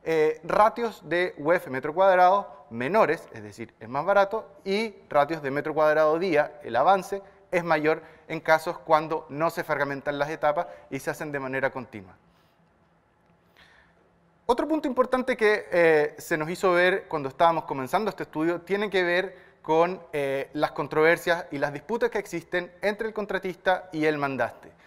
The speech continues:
Eh, y creemos que mejorar la asignación de riesgo que existe en los contratos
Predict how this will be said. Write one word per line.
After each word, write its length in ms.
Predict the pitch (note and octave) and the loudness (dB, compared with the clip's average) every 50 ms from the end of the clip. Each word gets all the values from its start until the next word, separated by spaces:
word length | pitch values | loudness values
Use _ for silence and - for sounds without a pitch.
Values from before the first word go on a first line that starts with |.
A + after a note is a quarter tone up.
| - - _ _ _ _ C#3+ | -20 -20 _ _ _ _ -4
Eh, 640 | C#3+ D3 D3 C#3+ C#3 C#3 C3+ C3+ C3+ C3+ - - - - _ _ _ _ _ _ _ _ _ _ | -2 0 0 0 0 0 -2 -2 -4 -6 -10 -14 -20 -20 _ _ _ _ _ _ _ _ _ _
y 100 | G3 F#3+ | -8 -2
creemos 360 | D#3+ G3 G3 G#3 G#3+ A3 G#3+ | 2 4 4 4 2 0 -2
que 100 | - G#3+ | -2 -2
mejorar 480 | G3 G3 - F#3 E3+ F3 F3+ - - - | -2 0 0 4 4 6 4 4 2 -2
la 120 | F3 D#3 | -6 -6
asignación 480 | D3 - E3 D3+ D3+ D3+ D3 - F#3+ F#3 | -6 -6 -8 -8 -8 -8 -6 -6 -2 0
de 80 | E3 D3 | 0 2
riesgo 360 | D3+ D#3 F3 G#3+ G#3 A#3 G3+ | 4 4 4 2 2 0 -4
que 60 | F#3+ | -4
existe 380 | F#3+ - - F#3+ F3+ - - E3+ | -6 -6 -8 -10 -8 -6 -6 -6
en 80 | D#3 | -6
los 80 | D3+ D3 | -6 -6
contratos 560 | - F#3+ F#3+ F#3 - E3+ C#3 C3+ - E3+ E3+ | -6 -6 -8 -2 0 2 2 2 0 -6 -12